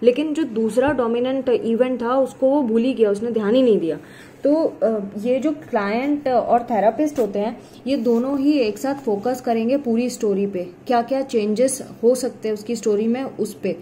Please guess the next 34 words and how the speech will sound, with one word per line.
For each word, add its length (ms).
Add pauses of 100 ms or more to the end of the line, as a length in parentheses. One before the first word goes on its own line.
(420)
Dominant 500
stories 600
को 180
हम 540
collect 300
करेंगे, 560
अ, 240
note 200
down 260
करेंगे, 460 (400)
अ, 380 (380)
तो 100
एक 300
हमें 240
बहुत 220
सारा 160
collection 400
मिल 180
जाएगा 260
dominant 600
events 360
का, 140
positive, 440
negative, 340
सब। 260 (600)
तो 80
जो 120
narrative 540
therapy 380
है, 160
वो 200
involve 380
करती 440
है 260